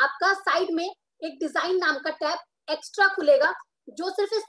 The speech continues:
table की formatting करेगा। अगर मुझे remove duplicates करने हैं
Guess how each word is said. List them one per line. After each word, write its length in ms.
table 320
की 100
formatting 600
करेगा। 360
अगर 220
मुझे 220
remove 360
duplicates 600
करने 320
हैं 240